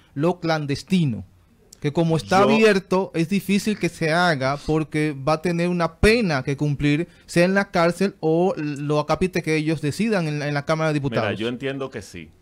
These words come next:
Speaker 2: ¿Por qué? Porque me voy a
Speaker 1: Supuestamente
Speaker 2: poner
Speaker 1: en lo secreto está la prohibido, cuando
Speaker 2: No.
Speaker 1: lo abres ya
Speaker 2: Imagínate
Speaker 1: hay, hay
Speaker 2: que
Speaker 1: límites.
Speaker 2: pasó lo mismo con la prohibición alcohólica
Speaker 1: Sí,
Speaker 2: en los
Speaker 1: correcto.
Speaker 2: Estados Unidos.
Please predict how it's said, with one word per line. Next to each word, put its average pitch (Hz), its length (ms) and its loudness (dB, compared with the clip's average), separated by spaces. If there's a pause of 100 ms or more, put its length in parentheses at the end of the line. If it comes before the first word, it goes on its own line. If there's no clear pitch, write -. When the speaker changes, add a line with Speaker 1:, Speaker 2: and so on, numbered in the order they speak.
(100)
Speaker 2:
¿Por 131 220 -2
qué? 90 240 -10 (640)
Porque 113 500 -4 (420)
me 165 120 2
voy - 100 2
a - 40 6
Speaker 1:
Supuestamente 226 420 4
Speaker 2:
poner 214 140 2
Speaker 1:
en 196 80 6
lo 190 80 6
secreto 196 420 2
está 208 120 2
la 202 140 4
prohibido, 196 400 6
cuando 165 220 2
Speaker 2:
No. 165 60 6
Speaker 1:
lo 165 60 6
abres 202 380 2
ya 170 460 0 (100)
Speaker 2:
Imagínate 156 540 -2
Speaker 1:
hay, 180 80 0
hay 170 40 -2
Speaker 2:
que 165 80 2
Speaker 1:
límites. 127 420 -4 (220)
Speaker 2:
pasó 147 280 -2
lo 165 100 0
mismo 160 300 -8
con 147 140 -8
la 131 100 -4
prohibición 117 540 -8
alcohólica 101 640 -10
Speaker 1:
Sí, 131 420 0
Speaker 2:
en 113 100 -10
los 127 100 0
Speaker 1:
correcto. 135 100 2
Speaker 2:
Estados 123 320 0
Unidos. 101 340 -10